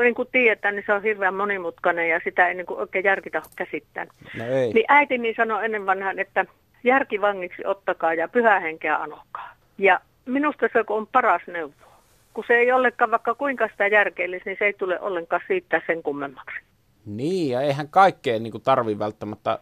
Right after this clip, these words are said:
Speaker 2: järkeä.
Speaker 1: ei, ei. Ja se on paljon helpompi elää, kun tuota ei turhaan niin kuin ruppaa niin kuin saivartelemaan eikä kaikkea pikkujuttuja niin tuota tikulla kaivelemaan.
Speaker 2: Ei tarvitse tehdä insinöörimäistä vuokaaviota kaikista maailman asioista,
Speaker 1: Niin,
Speaker 2: vaan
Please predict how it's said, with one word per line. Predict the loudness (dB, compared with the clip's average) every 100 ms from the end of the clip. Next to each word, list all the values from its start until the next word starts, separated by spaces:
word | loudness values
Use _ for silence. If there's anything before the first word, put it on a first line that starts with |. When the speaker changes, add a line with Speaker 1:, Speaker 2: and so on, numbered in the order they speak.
| _ _ -2
Speaker 2:
järkeä. | 2 4 4 4
Speaker 1:
ei, | 2 2
ei. | 2 2 0
Ja | 0
se |
on | 2
paljon | 2 2 2
helpompi | 0 0 -2 0
elää, | 0 2 0
kun | -2 -2
tuota | -2 2 2
ei | 2
turhaan | 2 -2 0 -4
niin | -2
kuin | -2 -2 -4 -6
ruppaa | -6 0 0
niin | 0 -6
kuin | -8 -10 _ _ -14 -4 2
saivartelemaan | 2 2 -6 -6 -6 -6 -6
eikä | -4 -2
kaikkea | 0 0 -2 -4 -4 -12 -18 -18 -20 _ _ _ _
pikkujuttuja | -2 0 -2 -4 -2 0 0
niin | 0 0
tuota | -2 2 2 2 0 -4
tikulla | -6 -2 0 2
kaivelemaan. | 2 2 -2 -6 -6 -6 -8 _ -4
Speaker 2:
Ei | 0
tarvitse | 6 6 4 4
tehdä | 6 6
insinöörimäistä | 4 0 2 4 6 4 4 4 2 0 -2 6
vuokaaviota | 8 8 8 6 6 4 0 -2
kaikista | 4 4 4 -2 -4
maailman | -4 -4 -2 -2
asioista, | 0 -2 2 4
Speaker 1:
Niin, | 4
Speaker 2:
vaan | 2